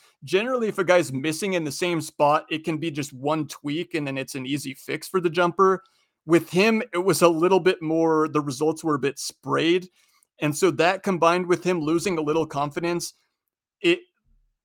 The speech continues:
in other words, the jumper is just kinda my only worry with him. And if it doesn't hit, if it doesn't hit, if he doesn't end up shooting well enough,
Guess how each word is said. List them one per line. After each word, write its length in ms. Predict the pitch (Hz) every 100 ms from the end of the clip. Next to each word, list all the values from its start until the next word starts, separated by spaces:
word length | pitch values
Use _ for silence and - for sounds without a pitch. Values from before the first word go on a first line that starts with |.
| _ 180
in 120 | 175
other 160 | 160
words, 360 | 160 165 156 - _ _ _ _ -
the 80 | 151
jumper 800 | 139 196 196 208 196 190 190 - _ -
is 280 | 170 147
just 320 | - 175 - -
kinda 280 | 180 180
my 220 | 175 160 143
only 380 | 143 151 151
worry 340 | 135 131 139 151
with 240 | 156 156
him. 380 | 160 156 160 160 -
And 120 | 160
if 160 | 165 180
it 200 | 160 -
doesn't 360 | 156 165 -
hit, 300 | - 151 175 - - _ _ _
if 140 | 156 190
it 140 | 180
doesn't 360 | 254 226 220 -
hit, 340 | 175 185 -
if 160 | - 156
he 80 | 170
doesn't 300 | 170 175 190
end 120 | 185
up 140 | 170
shooting 480 | - - 180 180 143
well 240 | 131 139 160
enough, 340 | 170 170